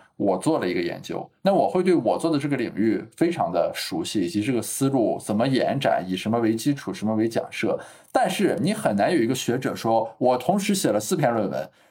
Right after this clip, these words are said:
以四个方法去回答这同一个问题，对吧？你这个学者就疯了。而且就是因为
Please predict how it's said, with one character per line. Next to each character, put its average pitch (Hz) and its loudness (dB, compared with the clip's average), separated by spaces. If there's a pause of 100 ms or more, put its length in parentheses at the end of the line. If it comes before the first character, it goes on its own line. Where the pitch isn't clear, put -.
以 135 2
四 185 0
个 196 2
方 160 4
法 147 4
去 - 0
回 127 0
答 113 6
这 113 -2 (220)
同 120 -2
一 139 2
个 113 0
问 98 0
题， - -8 (240)
对 135 0
吧？ 101 2
你 131 0 (160)
这 - -2
个 190 4
学 165 0
者 147 0
就 113 -2
疯 156 0
了。 135 4
而 - -12
且 165 -4
就 170 -4
是 185 0
因 202 2
为 139 0